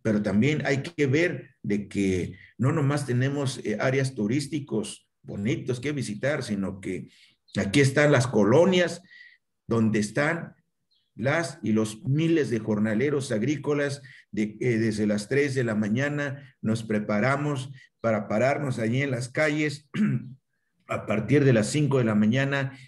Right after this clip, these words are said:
esperar los camiones para ir a generar la economía nacional.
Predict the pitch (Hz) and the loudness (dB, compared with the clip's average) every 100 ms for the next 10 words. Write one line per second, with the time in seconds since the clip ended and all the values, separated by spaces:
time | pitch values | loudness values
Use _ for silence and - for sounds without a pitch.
0 | - 110 - 107 107 127 123 123 117 110 | -4 -4 -2 0 2 2 0 -2 0 2
1 | 123 127 123 - 107 95 117 123 117 - | 2 0 0 -2 -2 -2 -2 -2 -2 -4
2 | 113 101 101 117 127 120 104 107 101 98 | -4 -2 -2 -2 -2 -2 -4 -4 -6 -2
3 | 113 156 165 127 104 - - 101 98 107 | 0 0 0 -2 -4 -12 -8 -6 -4 -4
4 | 98 113 190 139 104 | 0 2 2 0 -4